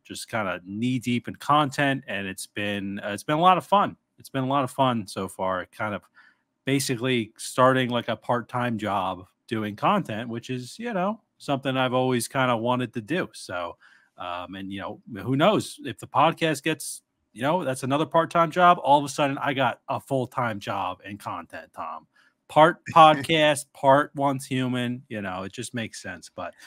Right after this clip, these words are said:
Speaker 1: yeah, so I've been pretty busy with all that stuff, but, um, did carve out some time, obviously, to play the game for this week. So made sure I got that done. But yeah, otherwise doing pretty good.
Speaker 2: Yeah, yeah. I mean, we're obviously all very happy for you,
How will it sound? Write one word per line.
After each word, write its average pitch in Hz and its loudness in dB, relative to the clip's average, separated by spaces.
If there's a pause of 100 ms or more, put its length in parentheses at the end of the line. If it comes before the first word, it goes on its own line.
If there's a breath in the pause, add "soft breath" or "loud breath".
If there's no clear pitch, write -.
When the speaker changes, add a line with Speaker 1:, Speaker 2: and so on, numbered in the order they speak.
(280 loud breath)
Speaker 1:
yeah, 226 6
so 160 4
I've 160 4
been 170 0
pretty 147 2
busy 107 -2
with 104 -2
all 92 -4
that 87 -10
stuff, - -8
but, 90 -6 (100)
um, 87 -10 (460 loud breath)
did 165 4
carve 151 6
out 127 2
some 120 -8
time, 117 -4
obviously, 107 -4
to 104 -12
play 107 -4
the 104 -12
game 95 -12
for - -16
this 92 -12
week. 90 -14
So 85 -10 (380 soft breath)
made 87 -16
sure 87 -12
I 82 -12
got 80 -10
that 80 -10
done. 87 -14
But 85 -10 (100)
yeah, 202 -6
otherwise 156 -6
doing 147 -8
pretty 165 -10
good. - -8 (720)
Speaker 2:
Yeah, 214 -4
yeah. 127 2
I 117 4
mean, 117 2 (100)
we're 123 0
obviously 117 4
all 110 0
very 107 0
happy 104 -2
for 101 -8
you, 95 -4